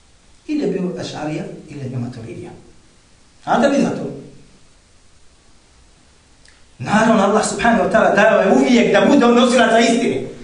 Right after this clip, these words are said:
Da bude na menheđu selefa. Ali najveći učenjaci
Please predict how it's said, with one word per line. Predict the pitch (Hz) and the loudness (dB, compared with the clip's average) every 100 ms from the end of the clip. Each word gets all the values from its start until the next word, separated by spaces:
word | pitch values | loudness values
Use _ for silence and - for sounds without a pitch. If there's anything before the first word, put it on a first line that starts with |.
| - - - - | -20 -20 -20 -14
Da | - - - | -12 -10 -10
bude | - - | -6 0
na | 190 | 0
menheđu | 202 202 185 | 2 0 0
selefa. | 170 139 117 - - - - - - - - - - - - - | -2 -4 -6 -8 -14 -18 -20 -20 -20 -20 -20 -20 -20 -20 -20 -10
Ali | - - 180 | -4 0 2
najveći | 339 349 349 - 302 | 4 4 2 4 4
učenjaci | 240 277 277 359 349 - 233 | 4 4 4 2 2 2 2